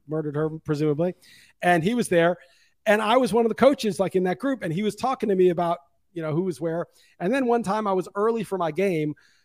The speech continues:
um, 'cause my game was next, and so I was watching the game with his kid, and he was there. He sat down next to me, and he started elbowing me when a kid missed the shot, going, "That was a brick, dude. That was a brick." And he was, like, joking with me.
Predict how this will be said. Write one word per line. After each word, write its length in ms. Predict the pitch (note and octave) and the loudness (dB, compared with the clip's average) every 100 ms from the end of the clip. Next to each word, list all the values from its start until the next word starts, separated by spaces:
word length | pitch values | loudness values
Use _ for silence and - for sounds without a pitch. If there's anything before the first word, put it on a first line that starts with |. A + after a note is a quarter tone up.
| _ | _
um, 320 | D#3 D3+ D#3+ | -2 -2 -2
'cause 160 | E3 C3+ | -6 -2
my 160 | D#3+ E3 | 0 0
game 180 | E3+ | 2
was 140 | D3+ C#3 | 0 2
next, 240 | D#3 - | 2 2
and 100 | D3+ | -4
so 100 | D3+ | -2
I 20 | |
was 120 | C#3+ B2+ | -2 2
watching 300 | D#3+ - D3 | 2 2 -2
the 60 | |
game 180 | C#3+ C#3+ | 2 2
with 100 | C3 | 4
his 160 | A3 - | 2 4
kid, 200 | F3 C#3+ | 0 0
and 100 | A#2 | -2
he 100 | C4+ | -2
was 140 | B3+ | 0
there. 140 | E3 | -2
He 100 | D3 | -2
sat 240 | G3+ B3+ A3 | -2 -2 0
down 160 | G3+ | 2
next 220 | F3+ C4+ - | 2 0 -2
to 80 | |
me, 260 | B3 F#3+ C3 _ _ _ _ _ | -6 -4 -8 _ _ _ _ _
and 160 | G3 G3+ | 0 2
he 20 | |
started 280 | G3 A#3 G3+ | 4 2 6
elbowing 360 | G3 A#3 G#3 F3+ | 6 8 6 8
me 240 | E3+ E3+ - | 6 6 4
when 140 | D#3+ | 0
a 40 | D#3 | 4
kid 200 | G3+ F3+ | 4 4
missed 160 | E3+ | -2
the 60 | D#3+ | -2
shot, 220 | G3+ D#3+ | -2 0
going, 160 | C3+ C#3+ | -2 -6
"That 120 | E3+ | -6
was 120 | D#3 | -8
a 40 | C#3 | -4
brick, 300 | D#3+ D3+ - | -2 -2 0
dude. 220 | C#3+ C#3 | 2 2
That 100 | E3 | 2
was 100 | D3 | 2
a 60 | |
brick." 260 | C3+ F#3 E3+ - | 6 6 6 -2
And 80 | D#3 | -4
he 60 | |
was, 100 | F3 | -2
like, 140 | A3 - | -4 4
joking 260 | D4+ C#4+ | 4 4
with 80 | F3+ | 0
me. 160 | C#3+ | 0